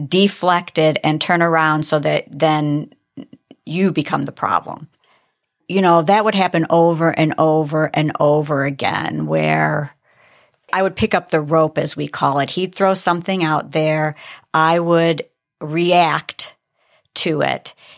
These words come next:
And then suddenly it was all about, you know, me and,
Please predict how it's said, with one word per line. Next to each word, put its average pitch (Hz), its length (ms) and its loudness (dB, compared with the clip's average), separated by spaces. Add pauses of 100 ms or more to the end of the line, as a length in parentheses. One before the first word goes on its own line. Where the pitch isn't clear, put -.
(160)
And 160 540 2
then 170 360 2
suddenly 165 680 0 (100)
it 160 100 2
was 160 200 0
all 160 240 4
about, 156 680 0
you 160 240 -6
know, 156 120 0
me 156 600 2 (680)
and, 147 560 2